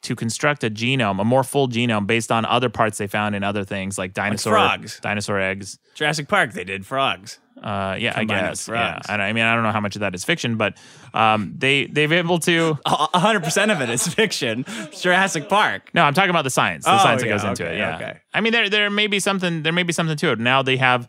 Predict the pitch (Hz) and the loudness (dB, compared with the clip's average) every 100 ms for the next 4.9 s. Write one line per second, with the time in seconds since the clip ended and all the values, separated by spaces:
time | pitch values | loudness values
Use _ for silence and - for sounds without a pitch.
0 | - - _ - 120 113 - 208 - 196 | -12 -20 _ -4 -2 -2 0 0 2 0
1 | 190 170 160 170 170 175 147 120 123 117 | 0 0 2 2 2 0 -2 -2 -2 -2
2 | 104 - - 135 151 147 - 143 143 143 | -6 -8 -6 0 2 2 -2 -4 -2 0
3 | 143 147 143 135 156 139 - 156 151 143 | 2 2 0 0 0 0 -2 -2 0 0
4 | 135 139 135 139 135 131 123 113 113 | 0 -2 0 0 0 -2 -2 0 0